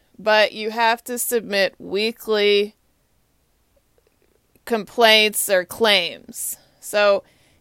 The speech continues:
every week on either Sunday or Monday,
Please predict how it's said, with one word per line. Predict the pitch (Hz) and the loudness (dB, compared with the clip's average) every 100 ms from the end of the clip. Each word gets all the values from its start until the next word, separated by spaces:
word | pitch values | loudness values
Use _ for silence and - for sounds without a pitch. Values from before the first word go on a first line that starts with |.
| - | 0
every | 226 240 226 294 294 | 6 6 4 -2 0
week | 285 277 190 180 - - - _ _ _ _ - | 0 0 0 -2 -12 -20 -20 _ _ _ _ -4
on | 208 196 190 | 0 0 -2
either | - 196 208 208 202 | -4 0 0 2 -2
Sunday | - - 202 208 220 240 | -2 0 0 4 4 4
or | 247 | 4
Monday, | 254 277 277 208 156 147 165 | 4 2 4 2 0 -2 -8